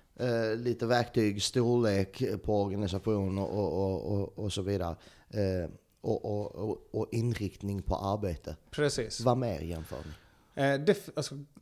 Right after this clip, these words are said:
Speaker 2: case-studier. Bra, välskrivna case-studier. Där både ni får berätta hur ni har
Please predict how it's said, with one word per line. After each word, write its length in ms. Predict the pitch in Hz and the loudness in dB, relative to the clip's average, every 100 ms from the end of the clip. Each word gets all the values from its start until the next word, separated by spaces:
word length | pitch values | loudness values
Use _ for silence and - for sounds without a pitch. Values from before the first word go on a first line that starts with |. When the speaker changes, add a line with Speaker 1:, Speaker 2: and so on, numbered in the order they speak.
| - | -10
Speaker 2:
case-studier. 960 | - 165 185 - - - 107 98 - 113 - _ _ _ | 2 4 4 2 -2 0 -2 -2 -8 -10 -16 _ _ _
Bra, 480 | 127 160 185 147 135 135 | -4 2 4 6 4 4
välskrivna 680 | 147 151 139 135 117 117 117 | 4 4 0 -2 -2 -2 -4
case-studier. 720 | - 131 - 113 101 104 104 - _ - | 0 0 0 -6 -6 -8 -12 -16 _ 0
Där 220 | 135 123 | 2 4
både 400 | 117 151 156 143 | 4 4 6 4
ni 340 | 147 185 185 180 | 4 2 2 0
får 160 | - | -2
berätta 380 | 147 151 147 135 | 0 0 2 2
hur 140 | 139 | 2
ni 400 | 147 160 135 131 120 - - | 2 2 2 2 -2 -14 -10
har 400 | - 135 127 | 0 4 4